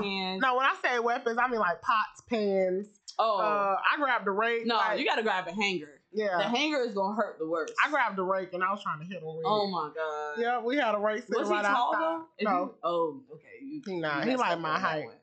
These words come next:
Speaker 1: If they shorter than you, you gotta grab something that's smaller. If they taller than you, you,
Speaker 2: Nah,
Speaker 1: that's
Speaker 2: 'cause
Speaker 1: when
Speaker 2: he's
Speaker 1: you
Speaker 2: strong. So I gotta
Speaker 1: He's
Speaker 2: take that
Speaker 1: strong when
Speaker 2: motherfucker
Speaker 1: he's short.
Speaker 2: down.
Speaker 1: Oh, yeah.
Speaker 2: Mm-hmm.
Speaker 1: Strong people are,
Speaker 2: His
Speaker 1: I mean,
Speaker 2: little
Speaker 1: short
Speaker 2: punches
Speaker 1: people are
Speaker 2: hurt.
Speaker 1: strong.
Speaker 2: <laughs> His
Speaker 1: You're right.
Speaker 2: punches hurt.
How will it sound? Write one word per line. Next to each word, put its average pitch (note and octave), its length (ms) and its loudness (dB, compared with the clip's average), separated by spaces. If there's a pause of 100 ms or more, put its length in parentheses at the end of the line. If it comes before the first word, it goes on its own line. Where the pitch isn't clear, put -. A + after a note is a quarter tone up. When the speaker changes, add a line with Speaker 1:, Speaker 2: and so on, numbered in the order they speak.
(380)
Speaker 1:
If G3+ 220 -2
they B3 180 0
shorter B3+ 360 -2
than C4 180 -2
you, C#4+ 320 -2 (220)
you F3 140 -6
gotta F3+ 200 0
grab E3+ 280 0
something E3+ 240 -2
that's D3+ 180 -6
smaller. D3 220 -6 (600)
If F3+ 140 -2
they G3 160 0
taller C#4 380 0
than D4 160 -2
you, D4 120 0
you, A#3+ 60 -2
Speaker 2:
Nah, F#3 280 4
Speaker 1:
that's G#3+ 140 2
Speaker 2:
'cause F#3 80 0
Speaker 1:
when A#3+ 80 2
Speaker 2:
he's A#3 100 0
Speaker 1:
you A3+ 80 -2
Speaker 2:
strong. G#3 440 0 (520)
So F3 100 0
I F3+ 120 2
gotta B3 100 2
Speaker 1:
He's - 80 0
Speaker 2:
take C#4 140 2
that C#4 60 2
Speaker 1:
strong D4 240 2
when C4+ 120 2
Speaker 2:
motherfucker - 20 0
Speaker 1:
he's D#3+ 100 0
short. F#3 160 4
Speaker 2:
down. E3 280 2 (180)
Speaker 1:
Oh, A3+ 120 2
yeah. A#3+ 200 0
Speaker 2:
Mm-hmm. C4+ 160 2 (680)
Speaker 1:
Strong A#3 280 0
people A3+ 280 -6
are, D3+ 80 -4
Speaker 2:
His G#3 80 2
Speaker 1:
I - 20 2
mean, C4+ 80 2
Speaker 2:
little A3 160 2
Speaker 1:
short - 40 -2 (100)
Speaker 2:
punches - 180 -2
Speaker 1:
people A3+ 120 2
are B3 80 2
Speaker 2:
hurt. G#3 160 0
Speaker 1:
strong. - 300 -16
Speaker 2:
<laughs> - 600 2
His G#3+ 140 0
Speaker 1:
You're A#3 100 -2
right. F3+ 340 0
Speaker 2:
punches C#4 160 -4 (220)
hurt. - 340 -6